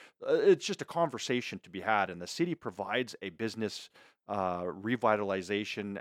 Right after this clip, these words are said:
uh, incentive program for commercial areas for development, um,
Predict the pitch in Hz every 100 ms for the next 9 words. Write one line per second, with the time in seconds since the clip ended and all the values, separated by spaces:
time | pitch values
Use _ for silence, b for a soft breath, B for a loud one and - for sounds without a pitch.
0 | 92 87 85 85 - 98 - 117 117 -
1 | 113 104 98 95 85 - 101 131 - 117
2 | 117 117 110 85 80 76 87 127 123 131
3 | B B B B - 90 87 85 85 87